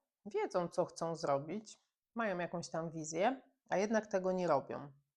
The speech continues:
E, głównie chodzi mi tutaj o życie zawodowe, e, no bo ten kanał jest o tym. Czasami jest tak, że macie jakiś pomysł na siebie,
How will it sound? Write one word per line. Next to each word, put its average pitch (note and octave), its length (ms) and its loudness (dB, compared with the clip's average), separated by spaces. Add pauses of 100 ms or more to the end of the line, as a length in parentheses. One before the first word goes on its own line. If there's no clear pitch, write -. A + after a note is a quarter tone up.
(680)
E, F3 300 -2
głównie A3+ 320 2
chodzi G3+ 220 0
mi G3+ 120 -2
tutaj G#3 260 4
o F#3+ 60 4
życie F#3+ 280 -4
zawodowe, A#3 720 4 (200)
e, G3+ 680 2
no G3+ 80 -2
bo G3 120 -2
ten F#3+ 180 -4
kanał F3+ 320 2
jest F3 160 -4
o D#3+ 100 -2
tym. C4 340 -6 (920)
Czasami C4 520 4
jest - 300 -4
tak, A3 300 4
że G3+ 840 4 (160)
macie A#3+ 280 2
jakiś G3 280 -2
pomysł G3 580 2
na F#3+ 140 2
siebie, E3+ 520 -2